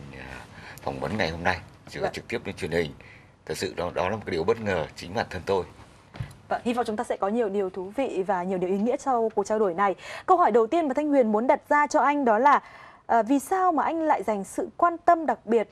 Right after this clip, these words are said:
Speaker 2: tâm huyết để nghiên cứu về tiếng còi tàu như vậy? Phải chăng là tiếng còi tàu nó có một ý nghĩa gì đó đặc biệt đối với anh, hay là tiếng còi tàu có một tầm quan trọng nào đó mà những người bình thường như chúng tôi vẫn chưa nhìn ra được?
Speaker 1: Thưa phóng viên,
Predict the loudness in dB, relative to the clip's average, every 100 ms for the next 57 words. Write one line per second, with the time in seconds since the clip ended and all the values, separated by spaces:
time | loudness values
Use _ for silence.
0 | _ 2 4 2 2 2 0 0 -2 -2
1 | 0 2 4 2 2 0 0 0 0 0
2 | 2 2 0 2 4 2 0 -16 -16 0
3 | 2 4 2 4 2 2 -4 0 0 2
4 | 0 0 0 2 2 0 -2 -2 -2 0
5 | 0 0 0 0 2 2 2 0 -2 -8
6 | -2 2 2 4 4 4 2 0 2 2
7 | 2 4 4 4 2 2 0 -2 -2 -2
8 | 0 -2 -2 0 -2 0 -2 0 2 2
9 | 2 0 0 0 0 0 -2 -2 -6 0
10 | 0 0 -2 -2 0 -2 -2 -4 -8 _
11 | _ -20 -20 -20 -20 -18 -20 -20 -20 -16
12 | -14 -6 -2 0 0 -2 -4 0 0